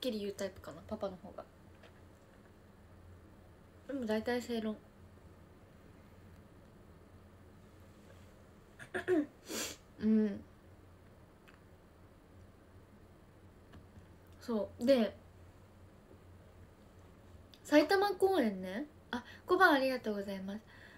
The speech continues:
パパ、見れてないのよ、実は。そう、見れてなくて。で、また今回も、千秋楽は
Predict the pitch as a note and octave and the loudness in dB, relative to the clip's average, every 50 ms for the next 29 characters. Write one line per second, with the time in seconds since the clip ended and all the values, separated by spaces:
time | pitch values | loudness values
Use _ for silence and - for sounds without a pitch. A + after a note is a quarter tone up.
0 | - - - F#4+ F#4 - D4+ C4 B3 A3 G3+ F3+ - - - - D4+ E4+ F#4+ C#4+ | -16 -4 -2 0 6 8 8 8 8 8 4 2 0 -4 0 4 6 8 8 8
1 | C#4 B3+ A#3+ B3 C4 C4+ B3 A3 G3 F#3+ F#3 - G3+ - - - G3+ F#3+ F3 - | 6 4 4 4 2 2 2 0 0 -2 -4 -6 -10 -12 -8 -4 -4 -4 -4 -4
2 | - - - - - - - - - - - - - - - - - - - - | -8 -16 -20 -20 -20 -20 -20 -20 -20 -20 -20 -20 -20 -20 -20 -20 -20 -20 -20 -20
3 | - - - - - - - - - - - - - - - - - - - G#3+ | -20 -20 -20 -20 -20 -20 -20 -20 -20 -20 -20 -20 -20 -20 -20 -20 -16 -10 -4 2
4 | G#3+ B3+ D4+ F4 D4 C#4 C4 B3+ C4+ D4 - - - - G3 F3 - - - - | 4 6 6 6 6 6 6 4 4 2 -2 -4 -4 -4 -2 -2 -4 -6 -12 -18
5 | - - - - - - - - - - B3 A#3 B3 C4 D4 D4 D4 D4+ F#4+ F#4+ | -20 -20 -20 -20 -20 -20 -20 -20 -8 -4 0 0 4 6 8 8 8 8 4 2
6 | E4+ - A#3+ A3 G3+ F#3 F#3 F#3+ F#3 F#3 - - - - - - - - - - | 2 2 2 2 2 0 -4 -8 -8 -10 -12 -14 -18 -20 -20 -20 -20 -20 -20 -20
7 | - - - - - - - - - - - - - - - - - - - - | -20 -20 -20 -20 -20 -20 -20 -20 -20 -20 -20 -20 -20 -20 -20 -20 -20 -18 -14 -12
8 | - - - - - - - - C#4+ D4 D4+ D4+ D#4+ D4 B3+ A#3 A3+ - - F#3+ | -12 -12 -12 -16 -20 -20 -4 2 4 6 6 6 4 2 2 0 -2 -6 -8 -10
9 | F#3+ F#3 F3 - | -8 -8 -10 -10